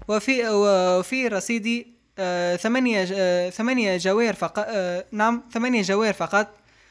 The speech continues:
والآن سوف نرى هل، آه، شحنوا لنا أم لا، وبالطبع راح نجدها أكيد أصدقائي. آه، نضغط على الدخول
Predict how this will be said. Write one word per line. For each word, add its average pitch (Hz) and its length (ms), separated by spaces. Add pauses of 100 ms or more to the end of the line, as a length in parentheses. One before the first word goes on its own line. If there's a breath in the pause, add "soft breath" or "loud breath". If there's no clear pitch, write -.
(160 soft breath)
والآن 262 420
سوف 262 240
نرى 214 440 (720 soft breath)
هل، 220 200
آه، 196 500
شحنوا 226 420
لنا 214 460
أم 175 100
لا، 214 300 (400)
وبالطبع 269 500
راح 226 220
نجدها 202 760
أكيد 226 440
أصدقائي. 190 560 (1600 soft breath)
آه، 190 420
نضغط 233 420
على 214 160
الدخول 226 760